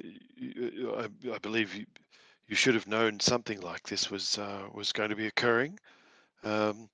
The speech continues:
what on earth is going on with those guards of yours that they can't detect a smuggling ring like this?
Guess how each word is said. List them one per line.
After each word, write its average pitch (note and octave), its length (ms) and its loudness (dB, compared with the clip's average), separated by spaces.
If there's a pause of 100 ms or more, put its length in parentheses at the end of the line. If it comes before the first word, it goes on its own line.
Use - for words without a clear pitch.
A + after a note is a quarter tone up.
(500)
what B2+ 120 6
on A#2 100 8
earth A#2 380 8
is A#2 200 6
going A#2 260 8
on A#2 100 2
with A#2+ 160 -4
those G#2 300 4
guards G#2+ 300 4
of G#2+ 120 0
yours F#2 200 -2
that F#2+ 100 -8
they F#2 120 -4
can't G2 260 -4
detect - 340 -4
a F#2 40 0
smuggling G2 480 -4
ring F2+ 100 -12
like - 220 -10
this? - 380 -4